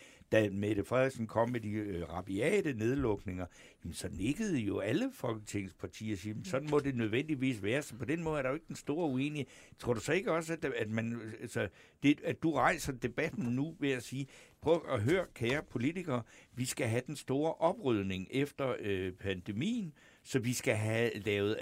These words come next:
vores lovgivning tilpasset den, ikke?" Og det vil, vil der ikke, er der ikke, du har da masser af politiske kontakter, er der ikke nogen sådan en bred enighed om, at det er da ikke, man siger, "Ah, nu fik vi så meget magt, lad os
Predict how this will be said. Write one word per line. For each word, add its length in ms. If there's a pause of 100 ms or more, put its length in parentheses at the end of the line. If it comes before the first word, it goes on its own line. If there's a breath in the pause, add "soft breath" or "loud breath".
vores 240
lovgivning 580
tilpasset 580
den, 140
ikke?" 200
Og 140
det 100
vil, 140
vil 200
der 80
ikke, 200
er 100
der 80
ikke, 140 (420)
du 160
har 100
da 80
masser 340
af 100
politiske 440
kontakter, 580
er 140
der 80
ikke 240
nogen 320
sådan 160
en 60
bred 320
enighed 400
om, 160 (460 loud breath)
at 140
det 40
er 40
da 80
ikke, 160
man 180
siger, 200
"Ah, 140
nu 120
fik 320
vi 60
så 280
meget 300
magt, 320
lad 140
os 140